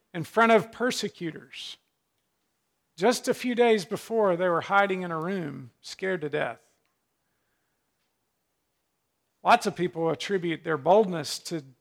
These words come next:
they had seen the resurrected Christ. Yes, very true, but the the ways that they did intricacies of life were that they saw the way Jesus did life, and they had learned. They had apprenticed Jesus,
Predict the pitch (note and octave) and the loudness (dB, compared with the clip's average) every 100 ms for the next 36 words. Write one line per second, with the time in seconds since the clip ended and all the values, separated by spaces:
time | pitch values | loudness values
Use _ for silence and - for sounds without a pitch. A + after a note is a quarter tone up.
0 | _ _ F3+ F3 E3+ D#3 - G#3 F#3+ E3+ | _ _ -2 2 2 -2 -4 -4 -4 0
1 | F3+ E3+ D3 E3 D#3 - C#3+ - G3+ F#3+ | 2 2 0 -2 -2 -4 -14 -6 4 4
2 | D3 - - - C#3+ G3+ E3 A2 - E3 | 4 -2 -14 -10 2 4 4 2 -8 -4
3 | F3+ G#3 F3 - A3 G3 D3+ D3+ - E3+ | 2 2 2 -2 -2 -2 -2 -6 -6 -6
4 | - _ _ _ D#3+ D3+ G3 A3 - F#3 | -6 _ _ _ -6 2 4 2 0 -4
5 | D#3+ B2+ F3 G3+ F3+ F#3+ - G3 - F3 | -4 -2 4 4 4 -2 -8 -10 -10 -10
6 | E3+ D#3 F#3 C3+ C#3+ D3+ F3+ G#3 D3+ - | -8 -4 -4 -4 -6 0 6 6 4 -4
7 | - _ _ _ _ _ F3 E3 F3 F3+ | -18 _ _ _ _ _ -8 -6 -2 -2
8 | D#3 - G3+ G3+ F#3 F3 C#3 E3+ A3+ F#3 | -2 2 6 6 4 0 -2 -6 -4 -6
9 | - E3+ C#3+ D3+ D3+ - E3+ D#3 E3+ F#3 | -6 -6 2 2 2 -2 -8 -8 -8 -8
10 | E3 E3+ C#3+ D3+ A#3 G3 C#3 B2 F#3 F3 | -4 -2 -2 -2 -2 -2 -6 -8 -4 -4
11 | - - A3 - F#3 - E3+ G#3 E3+ E3 | -6 -8 -6 -6 -8 -8 -8 -8 -4 -4
12 | C#3 - | -6 -10